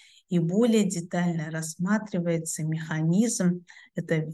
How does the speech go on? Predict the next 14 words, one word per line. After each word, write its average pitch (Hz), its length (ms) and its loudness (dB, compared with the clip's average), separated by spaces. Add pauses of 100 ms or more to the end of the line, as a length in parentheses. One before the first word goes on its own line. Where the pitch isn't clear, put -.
(120)
вида 185 380 2
воздействия. 151 840 -4 (760)
М, 160 520 -6 (840)
и, 190 560 -2
э, - 120 -4 (1400)
таким 180 500 0
образом 175 840 2 (120)
можно 170 680 0 (400)
сделать 170 760 -2
вывод 196 640 -2 (300)
о 165 120 -6
том, 226 400 -4
что 160 480 -6 (580)
механическое, 175 1200 2